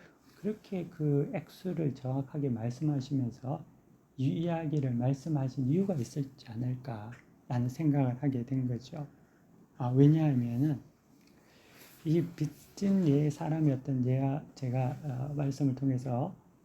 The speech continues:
이제 여러분들에게 나누기로 하는 것은 빚이 너무 크면은 거기에 대한 부담이 없다고 했지만 한 삼사천만 원 정도 되는 빚은 부담이 꽤 실제적으로 있거든요.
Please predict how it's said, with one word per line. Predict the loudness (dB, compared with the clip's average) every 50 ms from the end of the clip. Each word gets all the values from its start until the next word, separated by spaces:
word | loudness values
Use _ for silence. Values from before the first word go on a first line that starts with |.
| _ _
이제 | -10 -6 -2
여러분들에게 | 0 2 2 2 2 2 2 2 2 2
나누기로 | 0 0 0 0 0 0 -2 -4 -6
하는 | -10 -10 -10 -10
것은 | -12 -12 -12 -14 -16 -16 -20 -16 -8
빚이 | -6 -4 0 2 2
너무 | 4 4 4 4 4 2
크면은 | 0 -6 -2 -2 0 2 4 4 4 6 4 2 2 0 -2 -8 -18 -20 -16 -6
거기에 | -2 2 2 4
대한 | 4 4 2 2 0 -2 -4 -8 -20 -20 -20 -12
부담이 | -4 0 0 2 4 4 2
없다고 | 2 0 -2 -2 -2 -2 0 -2
했지만 | -4 -6 -6 -6 -6 -6 -4 -6 -8 -8 -10 -12 -16 -20 -20 -20 -20 -20 -20 -20 -20 -20 -20 -20 -20 _ -20 -20 -8 0
한 | 0 0
삼사천만 | 2 4 4 4 4 4 4 4 4 2 2 2 2 4 4 4 4
원 | 4 4 4
정도 | 4 4 4 4 4 4 2
되는 | 2 2 4 4 4 2 2 0
빚은 | 0 -4 -6 -6 -8 -4 -2 -2 -2 -4 -6
부담이 | -8 -6 -4 -2 0 0 -2 -2 -6 -8
꽤 | -10 -8 -8
실제적으로 | -8 -6 -2 -2 -2 -2 -2 -4 -4 -4 -4 -6 -6 -8
있거든요. | -10 -12 -12 -12 -12 -12 -10 -12 -12 -12